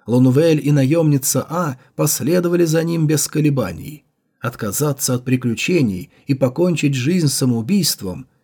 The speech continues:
не может быть. Под обрывом появился корабль с огромными парусами. Корабль, несший на палубе героя и болванчиков,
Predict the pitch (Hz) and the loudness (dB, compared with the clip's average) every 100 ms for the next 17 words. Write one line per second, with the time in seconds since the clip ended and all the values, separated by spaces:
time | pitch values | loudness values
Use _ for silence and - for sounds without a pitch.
0 | _ 180 202 190 180 151 165 131 92 - | _ 2 4 4 4 2 0 -2 -2 -6
1 | - _ _ _ _ _ _ _ 101 101 | -10 _ _ _ _ _ _ _ -6 -4
2 | 104 123 156 147 147 135 139 143 165 147 | 0 2 4 4 2 2 2 2 2 0
3 | 151 143 123 156 123 95 - _ - 170 | 0 0 -2 0 -2 -4 -8 _ -6 -2
4 | 151 143 151 147 143 135 139 135 - 120 | 0 2 4 4 2 2 0 -2 -2 -4
5 | 85 90 - - _ _ _ _ _ _ | -6 -12 -18 -20 _ _ _ _ _ _
6 | 92 92 139 127 92 78 - 104 127 180 | -6 0 2 2 -2 -10 -8 -2 0 0
7 | - - 151 147 143 170 170 156 139 127 | -2 -2 2 2 2 2 2 2 2 4
8 | 127 175 160 151 147 135 131 175 156 127 | 4 4 2 2 2 2 2 2 0 -2
9 | 101 - - | -6 -10 -14